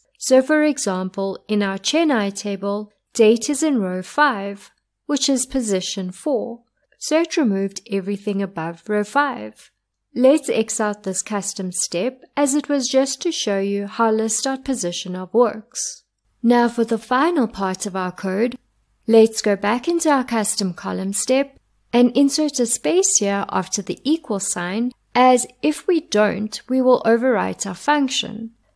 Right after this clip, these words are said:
And let's type table dot promoted headers and insert the open bracket at the beginning and a close one at the end and hit OK. And let's click to the right of our tables,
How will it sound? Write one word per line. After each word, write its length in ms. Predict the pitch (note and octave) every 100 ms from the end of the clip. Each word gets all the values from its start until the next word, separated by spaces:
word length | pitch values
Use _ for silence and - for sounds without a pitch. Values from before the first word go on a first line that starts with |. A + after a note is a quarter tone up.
| -
And 240 | A#3+ A3+
let's 340 | G#3+ C4+ D4+ -
type 460 | G#3+ G#3+ G#3 G3+ -
table 560 | - G#3 A3 C4 D#4+ D#4+
dot 280 | G#3 F#3 -
promoted 580 | - F#3 F3 F3 - -
headers 640 | E3+ E3+ G#3+ D#4 - - _
and 160 | - A#3
insert 440 | A#3 A3+ A#3 A3
the 160 | - -
open 320 | C4+ D#4 E4
bracket 380 | G#3 G3+ G3 G3+
at 180 | F#3+ -
the 60 | -
beginning 680 | F3 - E3 F3 A#3+ C#4 - _ _ _ -
and 160 | B3
a 60 | B3+
close 360 | B3+ B3+ C4+ D4+
one 180 | D#4
at 220 | B3 F#3+ -
the 160 | G3
end 420 | C4 G3+ G3+ G#3 - _ _ _
and 220 | A#3 A3+
hit 300 | F3+ F#3+ F#3+
OK. 640 | F#3 E3+ - D4+ A3+ G#3+ - _
And 180 | - A3+
let's 260 | A3+ A3+ -
click 240 | A#3 A3+
to 120 | G#3+
the 120 | G#3 F#3+
right 340 | F#3+ C#4+ F4
of 140 | D4+
our 140 | G#3+ G3
tables, 760 | - F3+ F3+ G#3 D4 - -